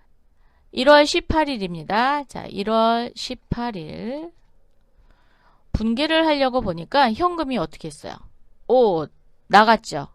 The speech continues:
그래서 대변에 현금, 차변에 사무용품비 이만 오천 원. 이렇게 분개할 거잖아요.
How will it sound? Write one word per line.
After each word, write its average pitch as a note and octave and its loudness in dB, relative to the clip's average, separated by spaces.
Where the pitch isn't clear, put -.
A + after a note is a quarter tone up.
그래서 D#3+ -8
대변에 F3+ -4
현금, A#3 -2
차변에 G#3+ -2
사무용품비 A#3+ -2
이만 E3 -6
오천 A#3+ 0
원. A#3+ 0
이렇게 F#3+ 0
분개할 E3 -4
거잖아요. D#3 -4